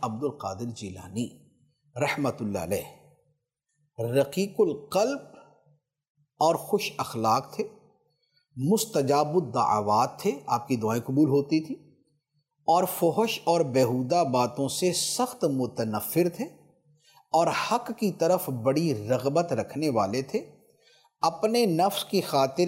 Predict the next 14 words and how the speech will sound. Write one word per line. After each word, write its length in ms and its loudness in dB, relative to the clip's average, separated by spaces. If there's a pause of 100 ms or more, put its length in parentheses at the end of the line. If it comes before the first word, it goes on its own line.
(140)
کسی 480 0
پر 300 4
غصہ 540 0
نہیں 400 -2
کرتے 320 2
تھے 160 -4 (840)
اور 180 4
کسی 420 0
سے 160 4
دوستی 600 2
نہ 340 0
کرتے 380 4
تھے 220 2
مگر 380 2